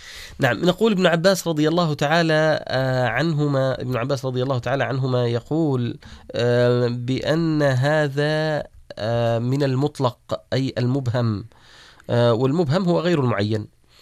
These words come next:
آه، كما، آه، قيل، فقيل مبهم وقيل عين،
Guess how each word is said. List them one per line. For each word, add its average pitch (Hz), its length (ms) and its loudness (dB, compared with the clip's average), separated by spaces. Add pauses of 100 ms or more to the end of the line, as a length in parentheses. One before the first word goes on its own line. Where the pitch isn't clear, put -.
(600)
آه، 92 800 2
كما، 127 680 -2
آه، 117 220 -4
قيل، 127 600 -2
فقيل 127 380 -4
مبهم 127 420 0
وقيل 120 340 0
عين، 143 500 2